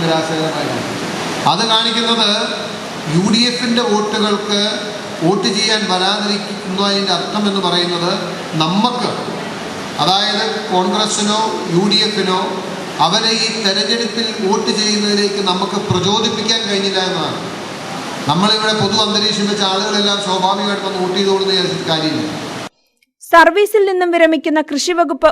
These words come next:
Speaker 2: ഉദ്യോഗസ്ഥൻ കെ പി അഷറഫ്, ആരോഗ്യവകുപ്പ് ഉദ്യോഗസ്ഥ എൻ ജെ ഷേർലി എന്നിവർക്കാണ് അസോസിയേഷൻ താലൂക്ക് കമ്മിറ്റി യാത്രയയപ്പ് നൽകിയത്. കെ പി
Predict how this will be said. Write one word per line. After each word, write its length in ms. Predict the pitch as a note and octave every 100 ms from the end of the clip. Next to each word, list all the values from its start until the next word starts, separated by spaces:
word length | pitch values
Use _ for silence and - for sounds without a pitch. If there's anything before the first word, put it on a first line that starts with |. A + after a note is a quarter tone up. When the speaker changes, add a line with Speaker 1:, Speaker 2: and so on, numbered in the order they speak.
| -
Speaker 2:
ഉദ്യോഗസ്ഥൻ 540 | B3 C#4+ C#4 C#4 D4 C#4 C#4
കെ 100 | C4+ C4+
പി 80 | C4+ C4
അഷറഫ്, 420 | B3 C4 C4+ - - - - - C#4+
ആരോഗ്യവകുപ്പ് 680 | D#4 F4 F4 F#4 F4+ F4+ F4 D#4+ D#4
ഉദ്യോഗസ്ഥ 500 | B3+ D4+ D4 C#4+ C#4+ C#4 -
എൻ 80 | C#4 C#4
ജെ 100 | D4 C#4+
ഷേർലി 360 | C#4+ C4+ C4+ C4+ C4+
എന്നിവർക്കാണ് 600 | C4 C4 B3+ B3+ A#3+ B3 D#4 - - C4
അസോസിയേഷൻ 640 | C4+ C#4+ C#4 C#4+ C#4 C#4+ C#4 C4+
താലൂക്ക് 420 | C#4 D4 E4 E4 D#4
കമ്മിറ്റി 360 | C#4 C4+ C#4 G3+ C4+
യാത്രയയപ്പ് 600 | C4 C#4 E4+ D#4+ C4+ C#4 B3+
നൽകിയത്. 480 | A3+ G#3+ F#3 D3 - - _ _ _
കെ 140 | B3+ B3+
പി 120 | B3+